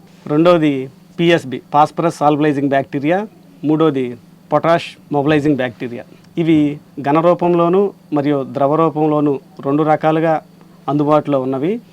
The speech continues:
వీటిని రీసెర్చ్ స్టేషన్ నుంచి తిరుపతి కానీ లేదా అమరావతి కానీ అక్కడి నుంచి కనుక ప్రతి రైతులు తెచ్చుకున్నట్లయితే నాణ్యమైనటువంటి జీవన ఎరువులు పొందడానికి ఆస్కారం కలుగుతుంది.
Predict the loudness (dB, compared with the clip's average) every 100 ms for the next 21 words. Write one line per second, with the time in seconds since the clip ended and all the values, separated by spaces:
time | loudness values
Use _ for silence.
0 | _ -2 0 2 2 2 0 -6 -16 -20
1 | -14 -4 -2 -2 -2 -2 -2 0 0 0
2 | -4 -6 -4 -2 0 2 2 0 -6 _
3 | -4 0 2 0 0 2 2 0 -2 -2
4 | 0 0 -4 -8 -20 -6 -4 0 2 2
5 | 2 0 0 -2 -2 0 0 0 -2 -2
6 | -4 -4 -4 -4 -4 -4 -2 -2 -2 -4
7 | -8 -12 -2 2 4 4 2 0 0 -2
8 | 0 0 0 0 0 -2 -4 -6 -6 -4
9 | -2 -2 -2 -2 -2 -4 -6 -6 -6 -8
10 | -8 -6 -6